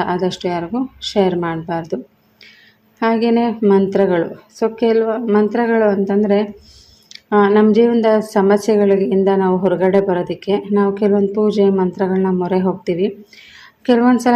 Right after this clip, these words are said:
ಯಾರಿಗಾದ್ರೂ ಗುರುಗಳು ನಮ್ಗೆ ನೀಡೋಂಥ ವಿಶೇಷ ಮಂತ್ರಗಳು ಅಥವಾ ವಿಧಿವಿಧಾನಗಳು ಎಷ್ಟ್ ಹೇಳ್ಬೇಕು ಅಷ್ಟ್ ಮಾತ್ರ ಹೇಳಿದ್ರೆ ಒಳ್ಳೇದು.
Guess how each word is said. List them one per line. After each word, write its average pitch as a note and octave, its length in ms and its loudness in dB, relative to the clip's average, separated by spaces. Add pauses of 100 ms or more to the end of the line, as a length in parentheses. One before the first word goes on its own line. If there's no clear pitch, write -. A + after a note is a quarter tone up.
ಯಾರಿಗಾದ್ರೂ A3 560 2
ಗುರುಗಳು A3 800 -2
ನಮ್ಗೆ G3+ 320 -2
ನೀಡೋಂಥ G#3 520 -2
ವಿಶೇಷ F#3+ 460 -6
ಮಂತ್ರಗಳು F#3+ 840 -6 (920)
ಅಥವಾ G#3 220 2
ವಿಧಿವಿಧಾನಗಳು G3 1080 0 (460)
ಎಷ್ಟ್ A#3 220 2
ಹೇಳ್ಬೇಕು A#3 460 2
ಅಷ್ಟ್ G#3 320 0
ಮಾತ್ರ G3+ 280 2
ಹೇಳಿದ್ರೆ G3+ 420 2
ಒಳ್ಳೇದು. F#3 500 0